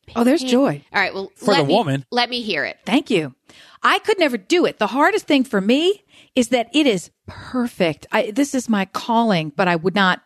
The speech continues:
Speaker 1: be able to do it. It has everything that I like, except you have to be mean. And I can't, I, I would,
Speaker 2: Well, I
Speaker 1: I
Speaker 2: could be
Speaker 1: can't
Speaker 2: mean.
Speaker 1: even, I can't do, there's no way that I could do it. Here's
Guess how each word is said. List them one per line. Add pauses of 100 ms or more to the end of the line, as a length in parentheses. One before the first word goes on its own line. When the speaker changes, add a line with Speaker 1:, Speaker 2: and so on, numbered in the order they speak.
Speaker 1:
be
able (120)
to
do
it. (220)
It
has (140)
everything
that
I
like,
except
you
have
to
be
mean. (320)
And
I
can't, (100)
I,
I
would,
Speaker 2:
Well,
I
Speaker 1:
I
Speaker 2:
could
be
Speaker 1:
can't
Speaker 2:
mean.
Speaker 1:
even, (340)
I
can't
do,
there's
no
way
that
I
could
do
it. (260)
Here's